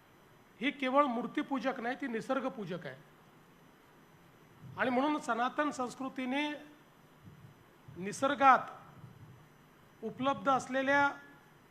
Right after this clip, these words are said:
वनस्पती असतील, झाडंझुडपं असतील, पशुपक्षी प्राणी असतील, मासे असतील, सर्वांच्या संवर्धनाची संकल्पना मांडलेली आहे.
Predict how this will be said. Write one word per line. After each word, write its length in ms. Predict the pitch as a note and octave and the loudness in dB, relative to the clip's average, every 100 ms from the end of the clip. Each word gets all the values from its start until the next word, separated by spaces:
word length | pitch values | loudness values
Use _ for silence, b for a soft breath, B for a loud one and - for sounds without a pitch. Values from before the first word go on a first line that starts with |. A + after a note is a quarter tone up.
| - | -16
वनस्पती 640 | E3+ F#3 B3 B3 C4 C4+ C4 | -6 0 0 2 -2 0 0
असतील, 480 | B3+ B3+ C4 C4+ B3 | 0 -4 -4 -4 -4
झाडंझुडपं 720 | E3+ F#3 A#3+ B3 B3+ C4 C4 | -2 0 2 0 0 2 0
असतील, 420 | B3+ C4+ C4+ C4 - - - - - - - - - - - - | -2 -4 -2 -4 -10 -20 -20 -20 -20 -20 -20 -20 -20 -20 -20 -8
पशुपक्षी 540 | G#3+ C4+ C4+ C4 C#4 | -4 -2 -2 -2 -4
प्राणी 400 | C4+ B3 A#3+ C4 | -2 4 4 6
असतील, 540 | C4+ B3+ - C4+ C#4 C4 - - | 2 0 -2 0 2 0 -8 -16
मासे 360 | E3+ G3+ G3 C#4 | -8 -6 0 2
असतील, 480 | C4 - C4+ C#4 C4 - - - - - - - - - - - - | 2 0 -2 -2 -2 -12 -20 -20 -20 -20 -20 -20 -20 -20 -20 -20 -12
सर्वांच्या 840 | - A#3+ B3 C#4 C#4+ C4+ C#4+ D#4 | 0 2 6 6 6 2 4 4
संवर्धनाची 960 | - A#3+ A3+ B3+ A3 B3+ B3+ - D4 D#4 F4+ - - - - - - - - - - | 4 -4 0 0 2 4 2 2 0 0 -4 -16 -20 -20 -20 -20 -20 -20 -20 -20 -14
संकल्पना 680 | - B3+ - D#4+ D#4 D#4 D4 | -4 -4 2 2 6 8 8
मांडलेली 460 | B3+ A#3+ A#3+ A#3 | 6 6 2 4
आहे. 400 | G#3+ F#3 G#3 F#3 | 4 4 2 -2